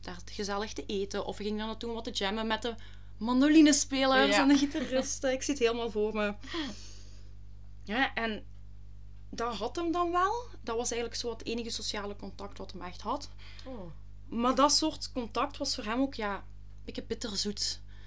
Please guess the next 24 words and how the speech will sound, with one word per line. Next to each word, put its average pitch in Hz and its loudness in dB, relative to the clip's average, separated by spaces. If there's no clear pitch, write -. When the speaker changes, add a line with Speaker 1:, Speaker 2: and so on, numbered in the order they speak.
Speaker 1:
Want 233 -4
hij, 220 0
hij 196 0
vond 208 -2
dat 214 -2
aan 196 0
de 185 -2
ene 208 -2
kant 196 -6
wel, 170 -8
wel 156 -10
fijn, 180 -4
hè. 294 2
Hij 214 -2
had 190 -8
mensen 175 -6
waar 190 -10
hij 180 -10
bij 180 -8
terecht 190 -8
kon, 262 -2
die 214 -4
hem 196 -6
begrepen. 214 -6